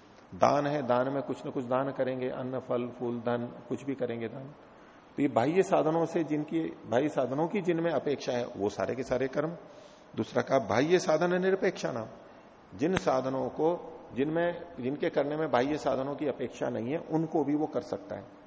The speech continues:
कृष्ण में ये दोनों आ गए। और उसका उदाहरण दिया शमदमादि नाम, शमदमादि का, क्योंकि सन्यासियों के लिए कहे गए, उनका भाव होने से यानी भावनात्, उसको खोल दिया संपादन संभवात गृहिणा, गृहस्थी उनका संपादन कर सकता है,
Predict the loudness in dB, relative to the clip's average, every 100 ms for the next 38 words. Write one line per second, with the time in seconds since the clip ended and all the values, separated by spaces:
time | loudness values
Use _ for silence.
0 | -4 -4 -2 -4 -2 -2 0 0 0 -4
1 | -8 -10 -14 -20 -20 -20 -20 -20 -14 -2
2 | 0 4 4 6 4 2 0 0 -2 -2
3 | 0 4 4 2 0 -2 0 -2 -4 -8
4 | -14 0 0 2 0 -2 -4 -6 -10 -12
5 | -14 -18 -16 -14 -8 -4 -4 -4 -8 -6
6 | -6 -4 -6 -6 -10 -14 -20 -20 -20 -20
7 | -20 -20 -20 -20 -20 -4 -2 2 0 2
8 | 0 2 0 -2 -2 -2 -2 -2 -4 -2
9 | -2 -2 0 0 -2 -10 -18 -20 -20 -20
10 | -16 -8 -6 0 0 2 2 2 -2 -4
11 | 2 2 4 2 2 2 2 0 -2 -4
12 | -10 -6 -4 -6 -8 -12 -16 -2 2 2
13 | 0 -2 0 0 0 0 0 0 -2 -4
14 | -4 -8 -14